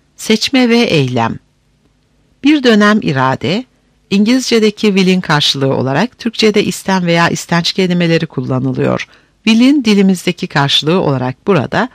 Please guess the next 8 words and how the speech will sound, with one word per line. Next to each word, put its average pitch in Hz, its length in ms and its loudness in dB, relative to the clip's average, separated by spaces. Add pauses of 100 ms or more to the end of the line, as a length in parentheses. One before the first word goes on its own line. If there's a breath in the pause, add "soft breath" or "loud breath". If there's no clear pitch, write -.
(220 soft breath)
irade 214 420 4
kelimesini 196 600 0
tercih 131 500 -2
ettim. - 380 -6 (1120)
Varoluşçu 262 540 2
psikolojideki 208 840 0
irade 147 400 0
kavramı, 131 600 -2